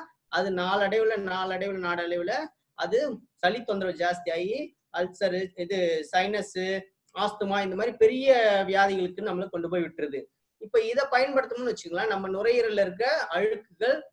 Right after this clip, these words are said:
சளி எல்லாத்தையுமே இதை வந்து வெளியேற்றிடும். உங்களோட சுவாசம் வந்து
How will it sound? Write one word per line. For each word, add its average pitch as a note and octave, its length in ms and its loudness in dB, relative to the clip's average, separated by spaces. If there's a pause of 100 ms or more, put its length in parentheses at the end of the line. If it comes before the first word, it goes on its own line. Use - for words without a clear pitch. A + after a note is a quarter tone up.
சளி A3 360 -4
எல்லாத்தையுமே G3+ 540 0
இதை G#3+ 120 4
வந்து A#3 480 -2
வெளியேற்றிடும். A3+ 680 0 (280)
உங்களோட F#3+ 280 0
சுவாசம் A#3 580 0
வந்து A3 380 -4